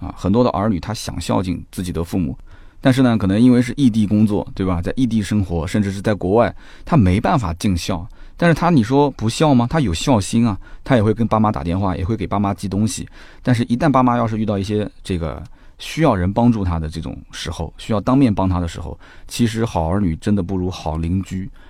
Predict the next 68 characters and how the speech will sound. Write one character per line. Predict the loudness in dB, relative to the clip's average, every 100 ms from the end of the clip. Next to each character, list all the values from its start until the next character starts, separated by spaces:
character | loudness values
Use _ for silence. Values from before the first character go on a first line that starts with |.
| -16
啊， | -8 -6 0
邻 | 4 4
居 | 4
反 | 0 0
而 | 0
是 | -2
在 | -4
帮 | -2 -2
你 | -2
尽 | -2
孝 | -2 -2 -4
心 | -4
了， | -4 -6 -14 -20 -12
对 | -2 2
不 |
对？ | 2 2 -4 -10 2
但 | 4
是 | 6
你 | 4
说 | 2 0
儿 | 2 4
女 | 4
不 | 2 -4
孝 | 2 2
吗？ | 2 -2 -8 -20 -20 -8
所 | 0
以 | 0
说 | 0
孝 | -2 2 2
字 | 2 0
论 | 2 2
心 | 0
不 | 0
论 | -2 -2
事， | -4 -2
论 | 0 0
事 | -2 -4
万 | 0 0
年 | 0
无 | -2
孝 | -4 -6
子， | -6 -10 -18 -20 -14 -6
对 | -2
吧？ | -2 -2
人 | 0 2
在 | 2 0
世 | -2 -2
界 | -2
上 | -2
生 | 0 -2
存， | -2 -4
他 | -2
也 | -2
要 | -2 -4
实 | -6
现 | -6 -4
自 | -4
我 | -4
价 | -4 -6
值 | -8
嘛， | -16 -14 -6
对 |
吧？ | -4 -4 -8 -20 -8
所 | -4
以 |
他 | -2 0
会 | 0 -2
去 | -4 -4